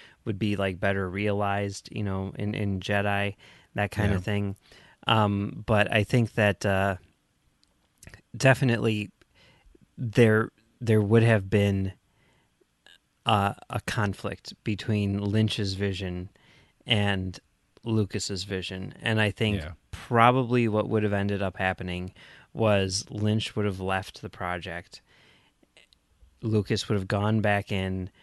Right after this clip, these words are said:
Speaker 1: probably reshot a whole bunch of stuff himself, re-edited the movie, and basically did what happened with Marquand, you know, to a large degree, only to a much larger degree.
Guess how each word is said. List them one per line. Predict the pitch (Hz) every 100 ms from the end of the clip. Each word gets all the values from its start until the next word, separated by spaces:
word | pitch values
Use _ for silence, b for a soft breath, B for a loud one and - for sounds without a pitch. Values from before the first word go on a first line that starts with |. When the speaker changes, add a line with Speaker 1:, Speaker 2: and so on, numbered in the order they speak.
| b b -
Speaker 1:
probably | - 101 98 95
reshot | 90 98 101 - 98 95
a | 87
whole | 104 104
bunch | 104 101
of | 107
stuff | - 98
himself, | - 95 - 85 87 - - b b b b b - _ _ _ -
re-edited | 107 104 120 104 107 107 101 104 98 107 -
the | -
movie, | 101 101 98 98 101 98 101
and | 104 98 92 -
basically | 104 98 107 107 101
did | 107 101 98
what | 107 101
happened | - 110 113 104 101
with | 98 -
Marquand, | 120 131 - 98 95 92 101 -
you | 107
know, | 98 92
to | - 101
a |
large | 95 98 98 -
degree, | 107 101 95 95 92 - B B B -
only | 120 110 104 101 95 95 -
to | - 104
a |
much | 98 98 - - -
larger | 104 104 120 165 143 107 92
degree. | 98 92 90 90 98